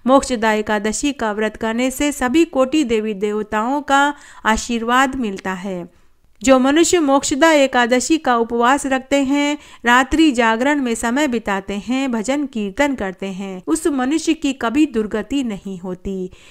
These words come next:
एकादशी व्रत में भगवान विष्णु की स्तुति, पूजा, तुलसी मंजरी से पूजा करनी चाहिए। जो मनुष्य मोक्षदा एकादशी के दिन विष्णु भगवान की पूजा तुलसी दल से करता है, वह इस संसार सागर में रहते हुए भी इस प्रकार अलग रहता है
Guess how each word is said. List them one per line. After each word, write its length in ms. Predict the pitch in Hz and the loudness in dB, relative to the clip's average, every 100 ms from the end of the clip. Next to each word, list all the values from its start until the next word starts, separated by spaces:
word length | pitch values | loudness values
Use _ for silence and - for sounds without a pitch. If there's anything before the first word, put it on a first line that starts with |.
| - - | -18 0
एकादशी 640 | 233 233 214 214 208 220 | 2 4 2 0 -4 -6
व्रत 280 | 208 240 262 | -2 -2 0
में 220 | 277 294 | -2 -2
भगवान 520 | 240 240 220 254 302 285 | -2 -4 -2 0 0 0
विष्णु 320 | 262 311 302 | -4 -4 -6
की 200 | 254 - | -6 -8
स्तुति, 540 | 240 - 254 247 294 302 | -10 -8 -10 -2 0 0
पूजा, 540 | 302 240 226 269 285 | -2 -8 -4 0 0
तुलसी 400 | 285 247 226 247 | 0 -6 -6 -6
मंजरी 440 | 233 220 220 240 311 | -6 -6 -6 0 -2
से 180 | - 220 | 0 -4
पूजा 400 | 226 214 269 269 | -4 -4 -2 -2
करनी 340 | 208 190 196 | -4 -8 -8
चाहिए। 540 | 190 185 185 190 180 185 - _ - - - - - - - | -6 -6 -4 -4 -6 -10 -20 _ -20 -20 -18 -16 -16 -14 -12
जो 260 | - 254 277 | 0 2 4
मनुष्य 400 | 277 330 339 359 | 4 2 4 4
मोक्षदा 500 | 285 285 320 294 339 | 2 0 0 2 4
एकादशी 600 | 311 285 262 262 254 262 | 2 0 -2 -2 -2 -4
के 180 | 262 254 | 0 0
दिन 240 | 240 330 | 2 2
विष्णु 280 | 294 - 262 | 0 -2 -4
भगवान 500 | 247 247 240 277 311 | -2 -2 0 0 0
की 140 | 294 254 | 0 -2
पूजा 400 | 226 254 247 294 | -2 -4 0 0
तुलसी 460 | 285 269 247 302 277 | 0 -2 -2 0 0
दल 220 | 254 302 | 2 0
से 160 | 277 240 | 0 -2
करता 360 | 226 208 226 | -2 -4 -2
है, 280 | 220 233 277 | -2 0 0
वह 200 | 240 226 | 0 -2
इस 180 | - 214 | -4 -6
संसार 500 | 233 220 214 262 285 | -4 -6 -2 0 0
सागर 420 | 269 226 214 247 | 0 -4 -2 -2
में 220 | 269 226 202 | -2 -2 -2
रहते 300 | 202 202 247 | -4 -2 -2
हुए 360 | 240 262 262 | 0 0 0
भी 140 | 254 302 | 2 0
इस 260 | - 302 | 0 -4
प्रकार 460 | - 240 214 254 269 | -4 -4 -2 0 0
अलग 360 | - 220 254 262 | 0 -2 0 0
रहता 320 | 220 202 220 | -2 -2 -2
है 320 | 214 247 277 | 0 0 -2